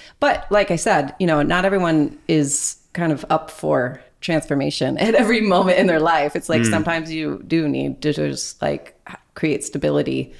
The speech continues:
Speaker 1: and not risk going into the dark cave that holds all the treasures that you seek.
Speaker 2: Right. And the cave lions.
Speaker 1: Yes. <laughs> Yeah, exactly. So are you, uh, so you're in the process of trying to figure out what your calling is, maybe?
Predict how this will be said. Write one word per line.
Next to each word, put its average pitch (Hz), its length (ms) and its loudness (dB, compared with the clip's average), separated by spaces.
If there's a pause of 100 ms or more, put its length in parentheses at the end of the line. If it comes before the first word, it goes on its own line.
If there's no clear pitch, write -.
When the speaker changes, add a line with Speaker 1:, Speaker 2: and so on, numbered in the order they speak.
(260)
Speaker 1:
and 151 240 0
not 147 340 -2
risk 147 380 -4
going 143 260 -2
into 147 300 -4
the - 100 -6
dark - 260 -4
cave 62 440 -4
that - 160 -4
holds - 520 -4
all 151 160 0
the 151 80 -10
treasures - 500 -4
that - 180 -6
you - 40 -12
seek. - 400 -8 (200)
Speaker 2:
Right. 107 280 -6 (100)
And 123 180 0
the 110 40 -2
cave 113 240 0
lions. 98 540 -8 (380)
Speaker 1:
Yes. 233 440 4
<laughs> 233 280 2
Yeah, 220 380 6
exactly. 170 720 0 (1160)
So 180 680 6
are 190 120 4
you, 190 420 6
uh, 165 260 4
so - 140 -4
you're 190 140 2
in 180 100 2
the 175 60 0
process 165 420 0
of 156 280 4 (680)
trying 160 280 2
to 156 60 0
figure 160 260 0
out 151 460 0
what 180 160 2
your 151 80 -4
calling 165 440 0
is, 277 200 -2
maybe? 277 220 -2